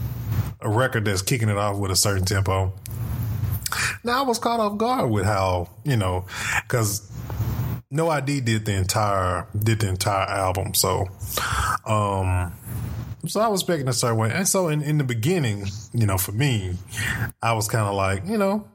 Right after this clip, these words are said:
I was just kinda like, in the beginning, just kinda like trying to get a feel for it. But man, that second time around, oh man, it just, it got, it, like, the album,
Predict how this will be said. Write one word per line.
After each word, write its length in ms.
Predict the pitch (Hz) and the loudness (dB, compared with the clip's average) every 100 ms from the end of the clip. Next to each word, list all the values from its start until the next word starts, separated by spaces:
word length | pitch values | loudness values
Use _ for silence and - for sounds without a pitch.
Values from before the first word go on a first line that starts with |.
| - | -2
I 120 | 151 | 0
was 100 | 151 | 2
just 180 | 143 131 | 0 0
kinda 200 | 139 123 | 0 2
like, 540 | 117 104 101 110 - - - 107 117 | 2 2 0 -2 -6 -12 -8 -4 0
in 480 | 117 113 113 123 120 | 0 0 -2 0 2
the 40 | |
beginning, 460 | 110 107 117 113 104 | 2 2 4 4 2
just 240 | 101 - | 0 2
kinda 180 | 113 104 | 2 2
like 540 | 98 95 95 95 - - - - - - - - | 2 2 2 0 -4 -6 -6 -6 -6 -6 -6 -2
trying 300 | 139 127 120 | 0 2 2
to 60 | |
get 180 | 110 110 | 2 2
a 40 | |
feel 300 | 101 117 107 | 2 2 2
for 360 | 104 110 104 104 | 2 0 0 0
it. 60 | 104 - 139 | -2 -6 -2
But 220 | 104 95 | 0 2
man, 540 | 95 117 131 135 135 | 2 2 2 2 2
that 200 | 110 117 | 2 2
second 380 | - 120 123 127 | 2 2 2 2
time 280 | 139 131 127 | 2 2 2
around, 420 | 127 123 131 131 104 | 2 2 2 2 2
oh 240 | 104 92 | 2 2
man, 380 | 92 98 92 87 | 2 2 2 2
it 140 | 98 | 2
just, 440 | 92 90 85 - 101 - - - - | 2 2 2 2 0 -4 -4 -4 -2
it 120 | 180 | 0
got, 180 | 175 135 | 0 0
it, 320 | 127 113 107 | 0 0 2
like, 200 | 110 107 | 4 2
the 120 | 110 | 0
album, 600 | 123 139 131 113 104 98 | 0 2 2 0 0 0